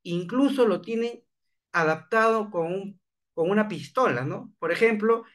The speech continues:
ellos te ponen un código de barras, le pasan la pistola y automáticamente eso se pasa al Excel que ellos manejan.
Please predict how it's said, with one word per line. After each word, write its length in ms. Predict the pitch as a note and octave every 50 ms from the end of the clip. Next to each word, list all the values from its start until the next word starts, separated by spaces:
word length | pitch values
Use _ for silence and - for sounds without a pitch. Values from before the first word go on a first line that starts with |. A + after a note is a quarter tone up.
| _ _ _ -
ellos 240 | - A3 A3+ A3 A3
te 100 | A3 G#3
ponen 240 | G#3 A3 A3 A3
un 140 | A3 A3 G#3
código 320 | G#3 A3+ A3+ A3+ A3 G#3+ G#3
de 100 | G3+ G3+
barras, 480 | G#3 G#3 G3 F3+ F#3 A3+ C#4+ - _ _ _ _ _ _ _ _ _ _ _ _ _ _ _ _ _ _ _ _ _ -
le 160 | F3+ E3+ E3
pasan 260 | G3+ G#3+ G#3 A3+ A3+
la 80 | A3 G#3+
pistola 480 | A#3+ A3 G#3 - A#3 A3 G#3+ A#3 - -
y 80 | - F#3
automáticamente 920 | E3+ E3 E3 E3+ E3+ G3 G#3 G#3 G#3 G3+ F#3+ F#3 G3 G#3 G#3 G#3 G3+ F#3+ F#3+
eso 160 | F#3 G3 F#3+
se 100 | F#3+ F3
pasa 480 | E3+ E3+ F3 F#3 F3+ - G3 F#3+ G3+ -
al 200 | - D3+ C#3 D3+
Excel 320 | G3 G3+ G#3 - G3+ E3 -
que 80 | -
ellos 160 | F3 F3+ F#3 E3
manejan. 460 | D3+ D#3 F#3 G3 E3+ - C#3 C3